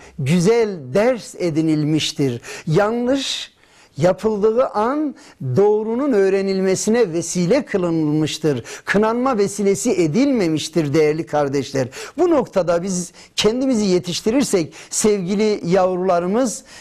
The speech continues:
gerçekten de hayatın her anında olmazsa olmazlardan olan "Babam beni çok seviyor,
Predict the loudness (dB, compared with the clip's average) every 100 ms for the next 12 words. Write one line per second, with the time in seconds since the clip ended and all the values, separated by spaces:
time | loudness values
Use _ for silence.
0 | -6 0 0 0 -4 -2 -2 0 0 2
1 | 2 0 -2 -4 -2 0 0 0 -2 -2
2 | -2 -2 -2 -6 _ _ _ _ _ _
3 | -14 0 2 2 0 -6 -2 0 2 2
4 | 0 -2 0 2 2 0 -2 0 0 0
5 | 2 2 0 -2 -4 -8 -20 -20 -20 _
6 | -2 0 0 -2 -4 -6 -12 _ _ _
7 | -2 0 0 -2 -2 -4 -4 -2 -2 -8